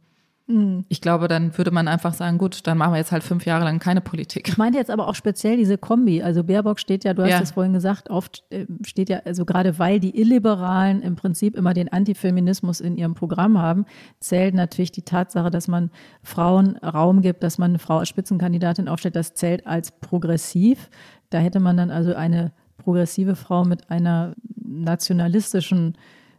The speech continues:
Speaker 1: Frau. Das ist natürlich schon eine extrem interessante Kombi, oder?
Speaker 2: Ja.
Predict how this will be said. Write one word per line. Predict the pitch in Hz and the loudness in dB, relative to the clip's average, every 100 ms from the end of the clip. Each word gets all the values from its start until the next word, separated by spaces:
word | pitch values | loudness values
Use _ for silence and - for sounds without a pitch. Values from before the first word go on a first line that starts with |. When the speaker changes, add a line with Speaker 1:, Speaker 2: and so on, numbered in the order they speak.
| _ | _
Speaker 1:
Frau. | - 180 180 | -4 0 2
Das | 165 | 0
ist | |
natürlich | 185 180 - 185 | 0 0 0 -4
schon | - 180 | 0 2
eine | 180 | 2
extrem | 180 - - 175 175 | 0 -8 -8 -4 -4
interessante | 175 - 160 175 180 180 175 160 _ _ _ _ _ - | -4 -6 -4 -2 0 0 -2 -4 _ _ _ _ _ -8
Kombi, | 220 220 175 | 0 4 4
oder? | 160 170 185 | 2 0 0
Speaker 2:
Ja. | 185 175 | 0 -2